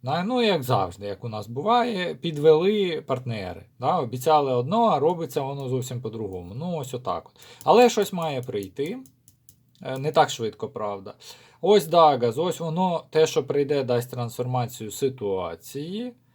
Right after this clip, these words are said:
І куди? До перта перевернуто. Все рівно кількість недостатня, розумієте?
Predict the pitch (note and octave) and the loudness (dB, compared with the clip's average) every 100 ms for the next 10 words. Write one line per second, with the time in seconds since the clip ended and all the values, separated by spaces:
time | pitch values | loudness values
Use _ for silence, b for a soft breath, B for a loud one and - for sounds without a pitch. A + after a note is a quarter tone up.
0 | _ E3 G3 - D#3 F#3+ A3 A3 D#3 D3 | _ -6 -6 -4 -2 2 4 4 2 -4
1 | C3+ E3+ E3+ D3+ C#3+ C#3 G#2 G2 F2+ F#2+ | -2 0 0 -2 0 0 -2 -6 -10 -8
2 | F#2 B B B B A3 B3 C#4 A3 - | -8 B B B B 4 4 4 -2 -2
3 | F#3 D3+ B2+ B2 A2 - G2+ F#2 G2+ G#2+ | -4 -4 -6 -8 -8 -8 -8 -8 -8 -8
4 | A#2 D3+ G#3 F3+ - | -8 -6 -4 -6 -8